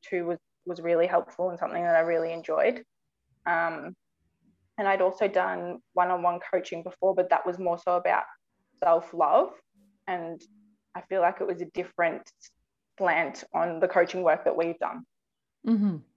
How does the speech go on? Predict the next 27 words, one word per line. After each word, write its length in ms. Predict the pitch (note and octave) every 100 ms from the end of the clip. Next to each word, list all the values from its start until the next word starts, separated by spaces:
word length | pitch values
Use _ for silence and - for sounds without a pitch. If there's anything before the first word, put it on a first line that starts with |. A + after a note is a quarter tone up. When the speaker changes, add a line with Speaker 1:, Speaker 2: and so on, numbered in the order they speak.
| _ _ _ _ -
Speaker 2:
Mm, 280 | D4 D#4+ C4+
interesting. 720 | D#4+ D#4+ D#4 - F3 C#3+ - - - - - _
And 600 | A3+ A3+ A3 A3 A3 G#3 - _ _ _ _ _
what 300 | G#3+ B3+ -
was 180 | D#4 D#4
sort 280 | - A#3 A#3
of 160 | A3 F#3+
the 100 | F#3
thing 520 | - G3 F#3+ F#3 F#3
that 180 | E3+ -
made 260 | F3 E3
you 80 | E3+
say, 520 | E3 E3 D3+ D3+ D#3 -
"Yes, 460 | G3 F#3 F#3 - -
I'm 220 | F#3 F3 -
in, 560 | E3 D#3+ D#3+ D#3 D#3 -
I'm 140 | D#3+
gonna 240 | D#3 D3+ D3+
take 300 | G3 F#3 -
the 80 | E3
leap 200 | D#3 E3
of 100 | D#3+
faith 480 | D3 C#3 D#3 - -
and 160 | D#3+ -
sign 300 | - - -
up"? 320 | - - - _ _ _ _ _ _ _
Speaker 1:
Yeah. 80 | -